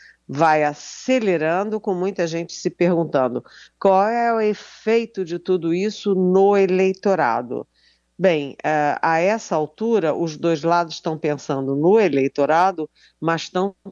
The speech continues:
pensando também na governabilidade caso eleito, né? Eh, se o Bolsonaro foi eleito, precisa do Congresso, se o Lula foi eleito, precisa do Congresso e precisa de apoio da sociedade, precisa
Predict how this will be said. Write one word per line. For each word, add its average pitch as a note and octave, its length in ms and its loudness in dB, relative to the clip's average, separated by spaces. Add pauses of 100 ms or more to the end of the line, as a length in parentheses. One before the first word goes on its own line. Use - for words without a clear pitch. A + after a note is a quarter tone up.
(120)
pensando F3+ 640 -2
também D3+ 800 0 (320)
na E3+ 340 4
governabilidade E3 1600 0
caso D#3+ 520 -2
eleito, D3 720 -4
né? F#3 300 0 (320)
Eh, D3 320 0
se F3 200 0
o E3 120 2
Bolsonaro C#3+ 580 -2
foi C3+ 200 -2
eleito, B2+ 320 -6
precisa F3+ 600 2
do C3+ 80 0
Congresso, F3 720 0 (220)
se - 180 -2
o F3+ 60 8
Lula D#3 320 4
foi D3 240 0
eleito, D#3+ 420 0
precisa D3 800 0
do B2 80 -2
Congresso D#3 720 2 (320)
e A3 80 2
precisa F#3+ 680 2
de G3+ 80 0
apoio F3+ 360 2
da D3+ 280 2
sociedade, B2 680 -2
precisa D#3 540 -4